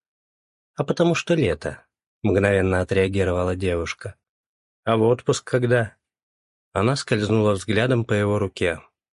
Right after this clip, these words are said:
Обручального кольца не было. И кокетливо сказала: "Да как начальство отпустит.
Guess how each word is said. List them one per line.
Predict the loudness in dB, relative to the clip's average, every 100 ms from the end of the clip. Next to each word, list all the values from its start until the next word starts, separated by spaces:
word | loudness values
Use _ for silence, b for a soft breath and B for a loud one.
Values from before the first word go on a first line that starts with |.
| _
Обручального | -6 -2 0 0 0 0
кольца | 0 -4 -2 -2
не | 0 -2
было. | -4 -8 -8 -18 _ _ _ _
И | -8
кокетливо | -4 -2 -2 -2 -2 -4
сказала: | -4 -4 -2 -2 -4 -8 _ _ _ _ _ _ _
"Да | 0
как | 2 4
начальство | 2 2 -2 -2 -2 -2
отпустит. | -2 -6 -8 -4 -8 -8